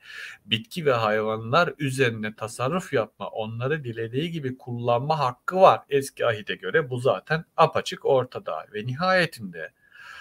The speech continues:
günümüz posthumanizminin eleştirdiği noktaya da geliyoruz. Ee, bu artık tabiatı, doğayı yorucu bir hale geldi. Carlin'den nerelere geldik? Biraz daha geri dönmemiz gerekiyor Carlin'e.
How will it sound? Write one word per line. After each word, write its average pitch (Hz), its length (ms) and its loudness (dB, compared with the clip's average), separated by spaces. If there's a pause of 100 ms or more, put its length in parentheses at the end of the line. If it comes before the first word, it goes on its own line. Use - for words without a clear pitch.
(240)
günümüz 127 420 -6
posthumanizminin 156 840 -4
eleştirdiği 143 720 -2
noktaya 131 400 0
da 190 80 4
geliyoruz. 139 640 -4 (540)
Ee, - 40 2 (640)
bu 117 280 2
artık 175 560 4
tabiatı, 147 760 -2
doğayı 139 560 0 (200)
yorucu 151 440 8
bir 165 100 4
hale 139 340 4
geldi. 101 480 2
Carlin'den 139 760 0
nerelere 131 420 4
geldik? 104 440 0
Biraz 127 300 0
daha 135 120 4
geri 131 300 0
dönmemiz 113 440 -2
gerekiyor 101 440 -4 (140)
Carlin'e. 107 720 -2